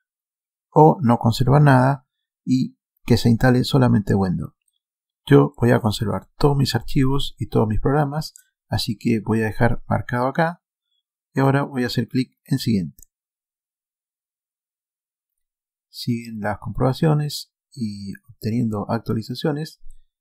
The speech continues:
Esto es todo automático.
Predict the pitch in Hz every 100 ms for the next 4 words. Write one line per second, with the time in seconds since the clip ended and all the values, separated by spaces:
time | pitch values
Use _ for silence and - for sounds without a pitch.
0 | _ _ - 113 - - 67 - - 104
1 | - 113 107 107 - 110 101 151 151 -
2 | 135 160 180